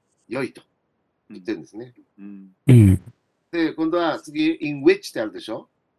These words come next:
Speaker 2: うん。
Speaker 1: このin whichっていうのは、フィジカルスペース？
Speaker 3: そうでしょうね。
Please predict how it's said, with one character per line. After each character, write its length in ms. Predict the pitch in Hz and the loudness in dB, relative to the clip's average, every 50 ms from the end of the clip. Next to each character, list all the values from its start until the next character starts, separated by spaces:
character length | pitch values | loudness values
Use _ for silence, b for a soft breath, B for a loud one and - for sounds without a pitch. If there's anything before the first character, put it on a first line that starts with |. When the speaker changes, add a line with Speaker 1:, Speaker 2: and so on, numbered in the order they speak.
| _ _ _ _ _ _ _ _ _ _ | _ _ _ _ _ _ _ _ _ _
Speaker 2:
う 60 | - | -20
ん。 100 | - 190 _ _ _ _ _ _ _ _ _ _ _ _ _ _ _ _ _ _ _ _ - | -20 -20 _ _ _ _ _ _ _ _ _ _ _ _ _ _ _ _ _ _ _ _ -6
Speaker 1:
こ 60 | 180 | 0
の 60 | 170 160 | 2 4
in 240 | 160 175 175 175 | 4 4 2 -2
which 300 | 175 214 214 - - - | -6 -8 -10 -8 -8 -4
っ 20 | - | 0
て 80 | 170 | 0
い 20 | 156 | 0
う 60 | 143 | 0
の 100 | 147 156 | 0 -2
は、 300 | 156 147 135 123 107 - - - - - | -2 -2 -2 -4 -6 -8 -10 -14 -16 -16
フ 80 | - 147 | -14 -14
ィ 60 | 143 | -12
ジ 80 | 156 | -8
カ 80 | 175 180 | -6 -6
ル 60 | 170 | -6
ス 60 | 165 | -4
ペ 80 | - 180 | -4 -4
ー 60 | 156 | -4
ス？ 240 | - - - - - _ - _ _ _ _ - - - _ _ _ - - - _ _ _ _ _ _ _ _ _ _ _ _ _ _ _ _ _ | -4 -6 -10 -10 -12 _ -20 _ _ _ _ -20 -20 -20 _ _ _ -20 -20 -20 _ _ _ _ _ _ _ _ _ _ _ _ _ _ _ _ _
Speaker 3:
そ 140 | - - 185 135 | 6 10 10 10
う 20 | |
で 80 | 104 98 | 10 8
し 80 | - | 6
ょ 100 | 95 98 | 6 6
う 20 | 110 | 8
ね。 200 | 131 147 135 | 8 6 6